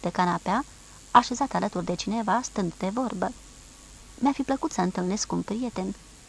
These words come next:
Erau numai câțiva necunoscuți, destul de bine dispuși, întârziați în sufragerie. Câteva domnișoare care mă priveau din praguri, prefăcându-se totuși că nu mi-acordă prea multă atenție.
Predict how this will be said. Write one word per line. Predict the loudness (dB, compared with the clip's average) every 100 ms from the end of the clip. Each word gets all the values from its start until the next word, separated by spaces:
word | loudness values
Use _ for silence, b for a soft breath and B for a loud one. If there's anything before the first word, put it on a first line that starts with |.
| -20 -14 0
Erau | 4
numai | 6 4 2
câțiva | -2 2 2
necunoscuți, | 2 0 0 -2 -4 -6 0
destul | -2 0 0
de | 0
bine | 0 0
dispuși, | -2 -4 -4 -4 -4 B B B 0
întârziați | 2 2 -2 -2
în | -2
sufragerie. | -4 -2 0 0 -4 -4 -4 -6 -12 -20 -20 -20 -18 -6
Câteva | 0 2 2
domnișoare | 2 0 0 0 0
care | 0 0
mă | 0
priveau | 0 0 2 0
din | 0 -4 -2
praguri, | 2 2 2 0 0 B B B
prefăcându-se | 0 2 4 4 2 0
totuși | -2 0 0 0
că | 0
nu | 2
mi-acordă | 2 2 0 0
prea | 0 0
multă | 0 2
atenție. | 0 0 -4 -4 -4 -6